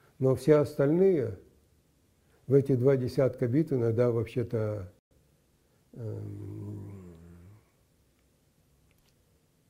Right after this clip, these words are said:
странные, скажем так, э, операции включаются.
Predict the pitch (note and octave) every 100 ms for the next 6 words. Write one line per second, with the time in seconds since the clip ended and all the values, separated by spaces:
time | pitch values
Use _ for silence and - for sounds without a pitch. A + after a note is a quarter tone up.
0 | _ _ _ _ _ - - E3+ F#3 D3+
1 | C3 A2+ G#2 G2 - - A#2 A2+ A2 -
2 | A2+ A2 - - _ _ G#2+ G#2 - C3
3 | C#3 C3 A#2 - - B2 A#2 - B2 A#2+
4 | B2+ A2 G#2 F#2+ - G#2+